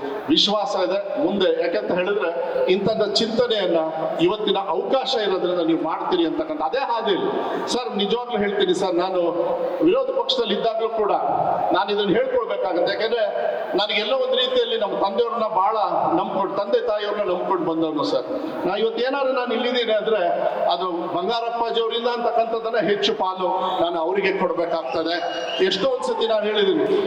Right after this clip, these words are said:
ನಾನು ಒಬ್ರು ಬಂಗಾರಪ್ಪ ಅವ್ರನ್ನ ಕಳ್ಕೊಂಡಿರ್ಬೋದು, ಆದ್ರೆ ಲಕ್ಷಾಂತರ ಬಂಗಾರಪ್ಪ ಅವ್ರನ್ನೇ ನನ್ನ ತಂದೆ ಬಂಗಾರಪ್ಪಾಜಿ ಅವ್ರು ಕೊಟ್ಟು ಹೋಗಿದ್ದಾರೆ ಅನ್ನೋದು ಬಹಳ ಹೆಮ್ಮೆಯಿಂದ ಹೇಳ್ತಾ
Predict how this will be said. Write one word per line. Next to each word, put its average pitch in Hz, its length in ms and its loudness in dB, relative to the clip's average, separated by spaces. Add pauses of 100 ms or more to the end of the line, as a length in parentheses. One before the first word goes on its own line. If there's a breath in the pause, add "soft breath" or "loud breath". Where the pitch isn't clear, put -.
(120)
ನಾನು 214 140 0 (100)
ಒಬ್ರು 226 200 0
ಬಂಗಾರಪ್ಪ 254 540 0
ಅವ್ರನ್ನ 233 260 -2
ಕಳ್ಕೊಂಡಿರ್ಬೋದು, 190 680 2 (420)
ಆದ್ರೆ 180 180 -2 (120)
ಲಕ್ಷಾಂತರ 262 480 2
ಬಂಗಾರಪ್ಪ 226 520 0
ಅವ್ರನ್ನೇ 208 200 2
ನನ್ನ 170 260 2
ತಂದೆ 180 180 2
ಬಂಗಾರಪ್ಪಾಜಿ 175 680 0
ಅವ್ರು 165 200 0
ಕೊಟ್ಟು 220 220 0
ಹೋಗಿದ್ದಾರೆ 226 460 0 (420)
ಅನ್ನೋದು 185 420 -4 (100)
ಬಹಳ 226 160 -2 (140)
ಹೆಮ್ಮೆಯಿಂದ 208 440 -4
ಹೇಳ್ತಾ 220 320 -2